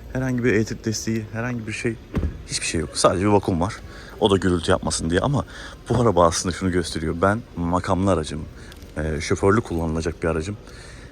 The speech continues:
Çünkü kapımız elektrikli arkadaşlar. Bu kapı elektrik desteğiyle çalışıyor. Mesela şunu göstereyim. Şimdi kapıyla işimiz bitti. Bakın. Şu an kendi kapattı, gördünüz mü? Azıcık bir ittirme yetiyor.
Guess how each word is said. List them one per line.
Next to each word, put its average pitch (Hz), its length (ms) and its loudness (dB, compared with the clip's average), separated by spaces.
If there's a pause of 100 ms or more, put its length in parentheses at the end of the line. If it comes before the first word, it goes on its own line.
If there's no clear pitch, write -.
(160)
Çünkü 104 400 2 (640)
kapımız 85 380 0
elektrikli 78 320 0
arkadaşlar. - 440 -4 (580)
Bu - 40 -8
kapı 104 340 -2
elektrik 90 360 2
desteğiyle 78 300 0
çalışıyor. 82 460 -2 (460)
Mesela - 240 -2
şunu 110 160 0
göstereyim. 98 420 2 (440)
Şimdi - 160 -6
kapıyla - 300 0
işimiz 87 280 0
bitti. 101 340 0 (1400)
Bakın. 90 200 2 (1200)
Şu - 260 2
an 90 120 4
kendi 92 240 4
kapattı, 90 380 0
gördünüz 90 340 2
mü? 82 80 -4 (640)
Azıcık 104 360 2
bir 87 60 4
ittirme 90 300 4
yetiyor. 78 300 2